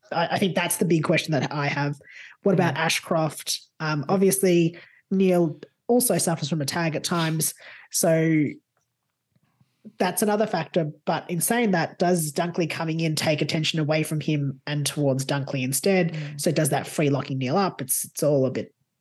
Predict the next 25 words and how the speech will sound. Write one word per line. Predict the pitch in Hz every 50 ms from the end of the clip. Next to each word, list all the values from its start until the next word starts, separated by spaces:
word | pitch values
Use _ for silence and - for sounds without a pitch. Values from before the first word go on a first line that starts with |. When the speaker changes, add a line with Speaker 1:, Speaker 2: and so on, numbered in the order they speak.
| _ _ _ _ _ -
Speaker 1:
I | - 185
think | 220 254
it's | 285 254
a | 214
bit | - 220
up | 196 -
in | - 165
the | 156 147
air. | 135 123 127 - - - - - - - - -
Speaker 2:
Yeah. | - 156 147 139 143
Speaker 1:
Um, | 160 160 156 156 151 143 135 139 135 131 117 - _ _ _ _ _ _ _ _ _ -
I | - 196
think | 190 - - 233 247 269 269 254 - - - - - - - - - - - _ _ _ _ _ _ _ _ _ _ _ _ _ _ _ _ _ _ _
he | - 226
hasn't | 180 139 196 196 202 233 233 -
been, | 240 220 214 -
I | - 196
think | - - 226 233 226
for | - 262
his | 254 -
price, | - - - 202 175 180 220 302 302 - - - - _ _ _ _ _ _ _ _ _ _ _ _ -
he's | - - - - - - - - 196 214 185 160 - - - _ _ -
a | 190
bit | 165 - 185 170 - -
overpriced | - 165 170 170 175 185 175 - 185 185 196 226 233 - - - - -